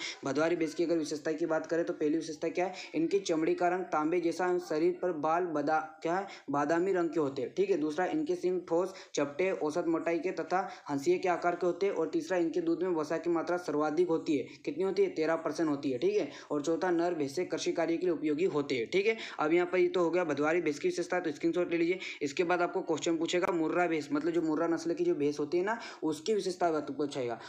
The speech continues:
और यहाँ पर अधिकतर पूछा जाता है कि भदवारी भैंस और मुर्रा भैंस में अंतर लिखिए। तो अब यहाँ पर विशेषता याद कर लोगे तो इसका यहाँ पर जैसे कि ऊपर यहाँ पर इसका अगर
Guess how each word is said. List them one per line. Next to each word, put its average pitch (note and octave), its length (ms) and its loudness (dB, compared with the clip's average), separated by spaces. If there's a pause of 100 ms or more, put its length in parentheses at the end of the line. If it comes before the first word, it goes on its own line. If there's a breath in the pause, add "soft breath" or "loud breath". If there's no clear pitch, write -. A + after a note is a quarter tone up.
और D#3+ 120 2
यहाँ F#3 120 2
पर F#3+ 120 0
अधिकतर F3 320 0
पूछा E3+ 180 -2
जाता F3+ 160 0
है F#3+ 40 -2
कि F#3+ 80 2
भदवारी D3+ 440 0
भैंस F#3 320 0
और F3 100 2
मुर्रा E3+ 300 2
भैंस D#3 240 0
में F#3 140 0
अंतर E3+ 320 0
लिखिए। F3+ 240 2
तो F3 100 0
अब E3+ 80 2
यहाँ E3+ 140 2
पर F3+ 120 0
विशेषता E3 360 -2
याद E3+ 220 0
कर F3 100 -2
लोगे F3+ 200 2
तो F#3+ 100 -2
इसका F3 220 -2
यहाँ E3 160 2
पर E3 140 -2
जैसे E3 180 -2
कि F3 60 0
ऊपर F3 260 0 (300 loud breath)
यहाँ D#3 120 2
पर F3+ 120 2
इसका F3+ 280 2
अगर E3+ 200 2